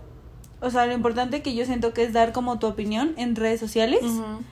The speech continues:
Speaker 1: O, y qué tan delgada, o sea, sabemos que es una línea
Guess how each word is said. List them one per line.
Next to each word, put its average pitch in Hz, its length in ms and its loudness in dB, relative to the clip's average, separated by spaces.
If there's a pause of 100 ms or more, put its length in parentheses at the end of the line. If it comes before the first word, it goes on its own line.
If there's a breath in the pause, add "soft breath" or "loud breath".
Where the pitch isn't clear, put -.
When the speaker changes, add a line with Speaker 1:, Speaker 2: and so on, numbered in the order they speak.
(340 loud breath)
Speaker 1:
O, 233 760 6
y 277 180 8
qué 339 240 4
tan 403 240 6
delgada, 254 420 8
o 277 40 8
sea, 311 120 4
sabemos 392 300 4
que 440 80 2
es 427 80 -4
una 427 160 0
línea 330 260 4